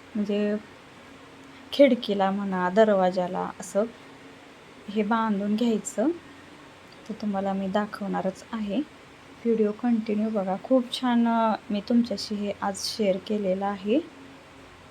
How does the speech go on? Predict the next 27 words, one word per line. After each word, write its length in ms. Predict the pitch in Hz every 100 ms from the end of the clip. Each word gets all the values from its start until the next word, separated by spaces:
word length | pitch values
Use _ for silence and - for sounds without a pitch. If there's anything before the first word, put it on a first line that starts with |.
| - - - - - - 214
तर 80 |
हे 160 | 202 208
तीन 360 | - 226 220 214
भाग 200 | 208 196
आपण 320 | 196 208 214 -
एक 120 | 208 - - - -
इथं 300 | - 208 294 - - 214
जॉईंट 320 | 214 220 220
करून 260 | 240 208
घेतले 480 | 190 240 233 190 220 302 -
बघा, 240 | 208 196
हे 340 | 233 - - 202
तीन 300 | - 202 190 196
भाग. 120 | 214 - - - - - -
आणि 160 | 233 254
आपण 300 | 254 277 269
वेणी 280 | 277 262
कशी 300 | 247 262 -
घालतो, 540 | 285 294 262 214 202 214 - - - - -
अ, 440 | - 196 190 190 190 - -
केसाची 600 | 254 247 233 208 - 226
वेणी 260 | 233 233 220
कशी 260 | 247 247 254
घालतो, 340 | 262 247 214
सेम 280 | 214 214 220 214
त्याच 200 | 208 -
पद्धतीने 640 | 226 196 202 196 190